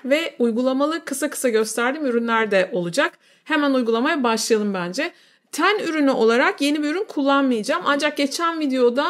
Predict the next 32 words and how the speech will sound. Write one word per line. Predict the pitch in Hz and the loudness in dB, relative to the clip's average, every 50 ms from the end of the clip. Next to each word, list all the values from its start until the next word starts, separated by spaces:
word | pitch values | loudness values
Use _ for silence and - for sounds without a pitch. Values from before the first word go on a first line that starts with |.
| 359 - - | -2 -2 0
e, | 226 233 233 208 | 0 0 0 0
cildimdeki | 220 247 254 240 262 262 262 285 277 294 247 226 | -2 -2 -2 -2 -2 -2 -2 -2 -2 -4 -2 -2
duruşunu | 254 247 262 254 - - 285 277 277 262 | -2 -2 -2 -4 -4 -4 -2 -2 0 0
böyle | 269 254 247 254 233 | 0 0 0 0 0
beğendiğiniz | 240 240 240 240 247 247 254 262 269 254 226 | -2 -2 0 0 0 0 0 0 -2 -2 -4
bir | 226 247 240 | -6 -6 -6
ten | - - 254 254 | -4 -4 0 0
ürünü | 247 226 202 196 185 | 0 0 0 -2 -2
olmuştu | 185 180 175 175 175 170 - - - 214 | -2 -4 -4 -4 -6 -8 -10 -8 -4 -2
geçen | 208 190 - 226 208 196 | -2 -2 -2 -4 -4 -4
videolardan | 190 180 190 185 180 180 180 185 202 202 202 208 | -4 -2 -2 0 0 0 0 -2 -2 -2 -2 -2
birinde. | 202 180 180 185 196 262 339 370 _ _ _ _ _ - | -4 -4 -4 0 0 0 0 0 _ _ _ _ _ -2
O | 277 | 0
yüzden | 311 311 349 320 320 302 302 | 0 2 2 0 0 0 -2
bu, | 330 339 330 - 240 | -2 -2 0 4 6
e, | 240 240 | 4 4
fondöten | 233 - 269 269 269 294 294 - 381 359 | 4 4 2 2 2 0 -4 -6 -4 -2
olarak | 330 285 269 247 240 240 240 | 0 0 2 2 2 0 -2
kullanacağım. | - 262 240 233 226 220 294 311 320 302 | -4 -2 -2 -2 0 0 -2 -2 0 0
Giorgio | 285 285 285 269 285 285 | 2 2 2 2 2 0
Armani'nin | 277 262 269 277 285 277 262 262 285 339 330 294 262 | 0 2 2 2 0 0 0 0 -2 -2 -2 0 0
Luminous | 262 294 320 339 320 302 302 302 302 | 0 0 0 -2 -2 -2 -4 -4 -4
Silk, | - - - 294 294 311 320 311 - - - | -8 -6 -2 -2 -2 -2 -4 -8 -12 -8 -2
e, | - 220 214 | 0 2 2
Foundation'ını | 214 - 262 247 247 254 269 277 262 - 233 202 196 190 | 2 0 -2 -2 0 2 2 0 0 -2 -4 -6 -6 -6
kullanacağım. | - - 175 175 170 170 170 269 285 311 285 | -6 -6 -4 -4 -4 -4 0 0 0 0 0
Benim | 277 285 302 311 | -2 -2 -2 -2
elimdeki | 311 302 311 294 285 294 285 - 339 294 233 208 | -4 -2 -2 -2 -2 -2 -2 -4 -6 -4 -2 0
beş | 254 254 277 269 - - - | 2 2 2 0 -2 -6 -6
numaralı | 208 202 196 190 185 | -4 -4 -2 -2 -2
olan | 190 190 233 269 285 262 220 | -2 0 0 0 0 0 0
rengi. | 202 185 180 180 185 262 320 320 | -2 -2 -4 -4 -4 -4 -4 -6